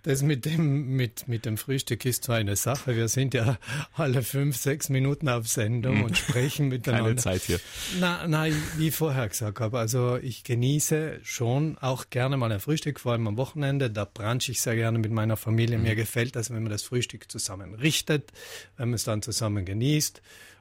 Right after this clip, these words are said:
Speaker 1: und möglichst dann auch wieder zusammen <laughs> wegräumt. Das
Speaker 2: Mhm.
Speaker 1: ist so
Speaker 2: Mhm.
Speaker 1: das, der Idealzustand, der mir unheimlich Spaß macht und da ist Genuss dahinter
Speaker 2: Mhm.
Speaker 1: für mich. Ähm, jetzt muss ich auch sagen, ist die Fastenzeit, da bin ich sowieso kein guter Gast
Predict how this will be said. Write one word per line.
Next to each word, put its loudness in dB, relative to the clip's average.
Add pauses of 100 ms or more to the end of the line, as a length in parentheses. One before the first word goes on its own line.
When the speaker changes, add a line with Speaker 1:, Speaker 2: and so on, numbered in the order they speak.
Speaker 1:
und -2
möglichst 2
dann 2
auch 2
wieder 0
zusammen 0
<laughs> 2
wegräumt. 0
Das 4
Speaker 2:
Mhm. 2
Speaker 1:
ist -6
so -2
Speaker 2:
Mhm. 2
Speaker 1:
das, 0
der -2
Idealzustand, 0
der 2
mir 2
unheimlich 2
Spaß -4
macht 0
und -4
da 2
ist 0
Genuss 0
dahinter -2 (200)
Speaker 2:
Mhm. -12
Speaker 1:
für 0
mich. -2 (520)
Ähm, 2
jetzt -2
muss 0
ich 4
auch 0
sagen, 0
ist -4
die -18
Fastenzeit, -2
da 0 (180)
bin 2
ich 2
sowieso 2
kein 0
guter 0
Gast 0